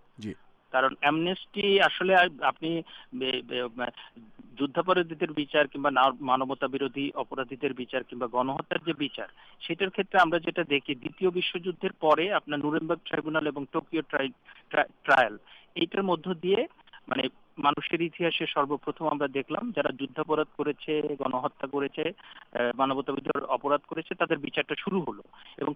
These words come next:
Speaker 2: তখন থেকে এই যে বিচারটা হয়েছে, এটা কিন্তু নানা রকম, আহ, বিভিন্ন দেশে হয়েছে, নানা রকম বিচার এবং সেটা নানা রকম মানদণ্ড আছে।
Speaker 1: জি।
Speaker 2: হ্যাঁ, এবং আপনার এখন আন্তর্জাতিকভাবে আপনার যুদ্ধাপরাধী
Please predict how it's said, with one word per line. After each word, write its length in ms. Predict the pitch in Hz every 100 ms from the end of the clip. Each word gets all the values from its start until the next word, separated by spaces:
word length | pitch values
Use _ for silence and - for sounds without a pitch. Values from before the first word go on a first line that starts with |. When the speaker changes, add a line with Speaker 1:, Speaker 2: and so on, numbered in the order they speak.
| -
Speaker 2:
তখন 300 | 151 - 220 -
থেকে 380 | 220 190 180 220 - - -
এই 140 | 165
যে 120 | 185
বিচারটা 460 | 170 170 175 - 175
হয়েছে, 560 | 175 175 - 120 107 117
এটা 220 | 147 190
কিন্তু 240 | 190 190
নানা 380 | 160 151 190 208
রকম, 420 | 208 180 185 180 180 175 - - - -
আহ, 420 | 135 139 139 135
বিভিন্ন 320 | 151 170 165
দেশে 340 | 156 151 175
হয়েছে, 500 | 151 156 151 - 147 - _
নানা 240 | 135 139 151
রকম 300 | - 151 139
বিচার 340 | 135 - 139
এবং 120 | 139 139
সেটা 240 | - 147 156
নানা 280 | 143 196 196
রকম 220 | 185 160
মানদণ্ড 480 | 143 139 135 - 113
আছে। 500 | - - - - 104
Speaker 1:
জি। 200 | 113 85 -
Speaker 2:
হ্যাঁ, 300 | - 214 117 - - -
এবং 220 | 147 208 -
আপনার 440 | 131 - 160 214 - - - -
এখন 640 | 120 123 175 190 202 208 - _ - -
আন্তর্জাতিকভাবে 1400 | 139 - 160 160 156 - _ _ - - 139 175 185
আপনার 220 | 175 - 147 -
যুদ্ধাপরাধী 560 | - 156 165 160 151